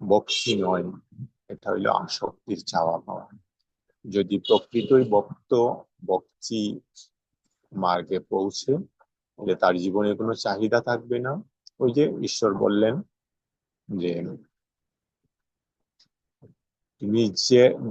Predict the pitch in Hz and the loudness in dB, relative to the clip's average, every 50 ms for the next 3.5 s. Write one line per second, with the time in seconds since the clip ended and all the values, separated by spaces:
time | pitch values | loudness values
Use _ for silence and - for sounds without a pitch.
0 | - - _ _ _ _ _ _ _ _ _ _ _ - - 143 143 135 - - | -10 -12 _ _ _ _ _ _ _ _ _ _ _ 0 4 4 4 4 2 0
1 | 143 139 135 131 104 92 87 101 107 107 104 107 104 98 101 101 - - - _ | 0 0 2 2 2 0 0 2 4 6 6 6 6 4 2 0 0 -4 -8 _
2 | 107 98 92 90 82 - - 117 104 104 110 110 107 101 98 98 98 95 95 92 | 0 2 2 2 0 -2 -2 -2 -2 -2 -2 -6 -2 2 2 2 2 2 -2 -6
3 | - - - 107 - 87 87 92 104 | -8 -12 -16 -16 -14 -12 -8 -8 -8